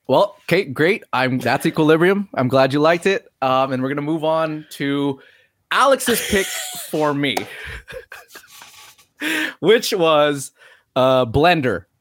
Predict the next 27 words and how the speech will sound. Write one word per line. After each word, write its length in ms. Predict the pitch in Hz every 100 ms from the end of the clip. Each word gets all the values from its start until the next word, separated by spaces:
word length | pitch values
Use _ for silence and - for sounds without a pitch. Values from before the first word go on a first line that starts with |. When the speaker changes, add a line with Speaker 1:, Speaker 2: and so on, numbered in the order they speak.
| _ _
Speaker 1:
I'm 120 | 135 123
just 80 | 135
kidding. 180 | 110 104
Speaker 2:
No. 60 |
Speaker 1:
It's, 120 | 143 208
uh, 260 | 175 151 -
no, 160 | 151 113
Blended. 680 | 147 170 175 151 143 117 147
<laughs> 60 | - - - - - -
Speaker 2:
There 140 | -
you 60 | 381 359
go. 200 | 622 587 311 269 277 262 233 -
Speaker 1:
Blended. 600 | 127 180 233 208 175 170
It 140 | 165 156
is 180 | 147
the, 300 | 127 147 147
um, 400 | 139 135 127 127 -
it 140 | 143
is 240 | 135 120
the 180 | 117 127
twenty 300 | 123 175 175
fourteen, 720 | 170 156 - - 131 120 117 - _ _ _ _ _
uh, 140 | 107 104
comedy 600 | - 160 160 156 147 143
starring 480 | - 143 131 127 113
the 520 | 117 117 110 104 - _ -
irresistible 1000 | 196 226 139 147 - 139 117 117 110